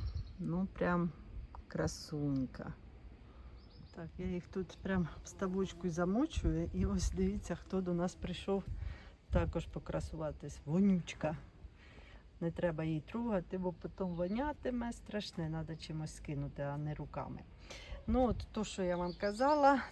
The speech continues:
це моє розчарування. Повинен бути гарний, також плямистий такий метелик. Е, Japan Gold Rose. Japan Gold Rose.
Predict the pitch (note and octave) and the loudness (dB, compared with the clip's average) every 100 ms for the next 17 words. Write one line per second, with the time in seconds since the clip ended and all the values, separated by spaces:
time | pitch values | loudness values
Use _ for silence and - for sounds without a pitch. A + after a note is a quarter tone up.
0 | - - A3 G3+ F#3 F#3 - - - G3+ | -8 -2 0 2 4 4 2 -4 -2 0
1 | F#3 E3+ E3+ G3 C4+ C#4+ A3+ G3 F#3+ F3+ | 2 2 2 2 0 -2 -2 0 2 2
2 | E3+ E3 E3 F3+ F3 G3 G3+ F3 E3 - | 0 -4 2 2 4 4 2 0 -6 0
3 | F3 E3+ E3 - F3+ F#3 F3+ - D3+ E3 | -2 0 -6 -2 0 0 0 -4 -8 -6
4 | - E3+ G3 - C#3+ D3 E3 B3+ - - | -2 0 0 0 -2 0 -2 -4 -10 -16
5 | - - - - - - - - F#3 F#3 | -16 -16 -18 -18 -18 -18 -16 -2 2 4
6 | F3+ F3 F#3 F#3+ G3 - G3 G3 E3+ F3+ | 6 4 6 6 4 4 4 4 4 4
7 | E3+ E3 - E3+ E3+ - - - - - | 4 0 2 4 4 0 -4 -6 -8 -8
8 | - - - F3 - F3+ E3+ E3+ - F3+ | -8 -10 -4 -4 0 0 2 2 0 -2
9 | E3+ E3+ E3 D#3+ E3+ - - | 0 0 -2 -2 -4 -4 -12